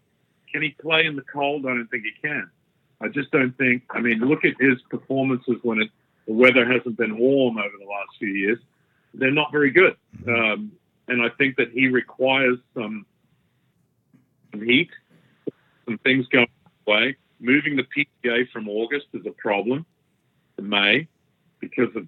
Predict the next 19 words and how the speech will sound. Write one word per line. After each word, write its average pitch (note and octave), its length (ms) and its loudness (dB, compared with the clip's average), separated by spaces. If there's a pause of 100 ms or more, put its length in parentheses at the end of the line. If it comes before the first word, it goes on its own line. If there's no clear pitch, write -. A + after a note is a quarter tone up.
(120)
because G#2+ 360 -4
he, A2+ 300 0
he's F#2+ 240 -2
lost G#2+ 400 0 (640)
essentially G#2+ 800 0 (180)
the A2 180 -10
summer. C3+ 220 2 (380)
The B2 100 -6 (120)
summer C3 220 4
major B2+ 460 2
was G2 200 -6
always G#2+ 320 2 (120)
the - 80 -10
P A2+ 260 -2
G A2 140 2
A. A#2+ 220 2 (580)
So A#2+ 80 -2
now A#2 560 2 (400)
you're, A2 240 -4